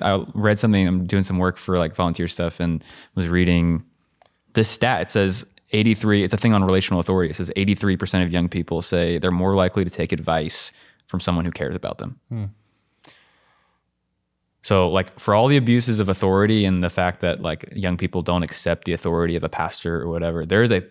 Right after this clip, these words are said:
Speaker 1: there's, like, tremendous power in relational authority.
Speaker 2: When you gain it.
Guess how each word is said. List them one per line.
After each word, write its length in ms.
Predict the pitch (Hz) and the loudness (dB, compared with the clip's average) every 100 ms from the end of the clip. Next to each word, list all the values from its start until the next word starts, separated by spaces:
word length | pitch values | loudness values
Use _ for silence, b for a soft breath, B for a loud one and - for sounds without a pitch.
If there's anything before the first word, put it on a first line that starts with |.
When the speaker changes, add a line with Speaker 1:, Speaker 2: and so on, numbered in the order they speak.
| _ _ | _ _
Speaker 1:
there's, 220 | 117 120 107 | 0 2 2
like, 240 | 82 - | -2 -6
tremendous 840 | - 104 95 101 113 110 101 87 - | -2 2 4 4 4 4 4 0 -4
power 540 | - 90 90 87 82 | -4 0 2 0 -2
in 440 | 80 87 85 82 - b b b b _ | -4 -4 -4 -6 -10 b b b b _
relational 680 | 90 87 85 78 - 85 73 | -2 -2 -2 -4 -6 -6 -6
authority. 440 | - 78 92 - - | -6 -8 -6 -6 -6
Speaker 2:
When 80 | |
you 60 | 98 92 | -8 -10
gain 120 | 87 | -10
it. 160 | 80 | -14